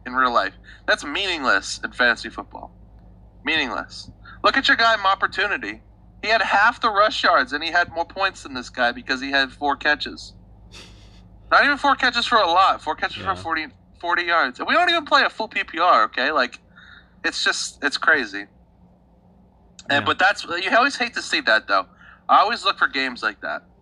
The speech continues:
Speaker 1: Um, but, yeah, I guess, I guess Brian was justified in trading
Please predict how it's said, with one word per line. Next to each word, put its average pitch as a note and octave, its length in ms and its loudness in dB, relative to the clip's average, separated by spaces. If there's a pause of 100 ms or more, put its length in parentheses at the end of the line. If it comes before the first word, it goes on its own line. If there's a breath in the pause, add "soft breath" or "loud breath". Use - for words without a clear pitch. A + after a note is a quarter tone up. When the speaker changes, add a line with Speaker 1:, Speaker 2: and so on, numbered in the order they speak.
(280)
Speaker 1:
Um, A2 400 0 (680 soft breath)
but, A#2+ 260 2
yeah, C#3 220 4
I B2 80 2
guess, C#3+ 400 -2 (260 soft breath)
I C#3+ 100 0
guess F3 180 0
Brian E3+ 460 2
was C#3 220 -8
justified C3+ 800 0
in B2 220 -10
trading B2 720 -2